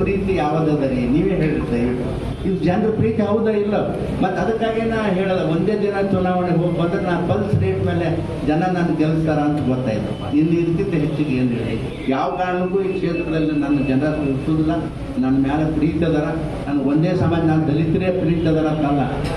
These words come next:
ಎಲ್ಲ ಸಮಾಜದಲ್ಲಿರ್ತಕ್ಕಂಥ ಎಲ್ಲ ಜನರನ್ನ ಸುಮಾರು ನಲವತ್ತೈದು ವರ್ಷಗಳ ಕಾಲ ನಾನು ಜೊತೆ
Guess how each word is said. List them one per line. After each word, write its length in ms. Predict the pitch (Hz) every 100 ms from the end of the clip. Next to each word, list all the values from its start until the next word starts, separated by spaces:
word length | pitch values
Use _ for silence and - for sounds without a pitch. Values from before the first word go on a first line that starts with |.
| - 120
ಎಲ್ಲ 140 | 139 175 175 160
ಸಮಾಜದಲ್ಲಿರ್ತಕ್ಕಂಥ 1120 | 156 185 190 190 190 185 185 175 170 180 165 170 151
ಎಲ್ಲ 160 | 156 185 196 190
ಜನರನ್ನ 480 | 180 175 170 175 175 185 - - -
ಸುಮಾರು 300 | 160 160 160 147
ನಲವತ್ತೈದು 720 | 147 165 208 196 190 185 190 190
ವರ್ಷಗಳ 380 | 185 180 175 175 165 165
ಕಾಲ 260 | 160 180 170
ನಾನು 160 | 165 160 156
ಜೊತೆ 200 | 156